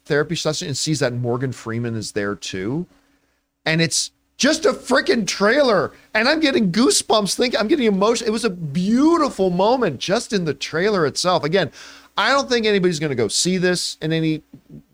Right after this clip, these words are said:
you know, significant numbers at all. But I'll tell you what, I am excited to get to the theaters to watch this 'cause this could end up being the best film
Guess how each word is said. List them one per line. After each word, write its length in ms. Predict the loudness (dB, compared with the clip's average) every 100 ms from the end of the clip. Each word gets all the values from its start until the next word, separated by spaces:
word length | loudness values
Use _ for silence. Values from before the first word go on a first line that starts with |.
| _ -4
you 140 | 0
know, 260 | 2 2 0
significant 520 | -4 -2 -2 -2 -2
numbers 340 | 0 2 2 2
at 60 |
all. 300 | 2 2 0 _ _ _ _ -2
But 80 |
I'll 100 | 0
tell 160 | 2 0
you 100 | 2
what, 300 | 4 2 -2 _ -4
I 180 | -2
am 140 | 0 0
excited 500 | -2 0 0 0 -2
to 80 | -4
get 180 | -4 -4
to 60 |
the 100 | -10
theaters 340 | -6 -4 -4 -4
to 60 |
watch 260 | 0 0 -2
this 100 | -8
'cause 160 | -2
this 160 | -2 -2
could 240 | -2 -4
end 180 | -2 -2
up 120 | -2
being 160 | -4 -6
the 80 | -4
best 260 | -2 -4
film 320 | -6 -8 -8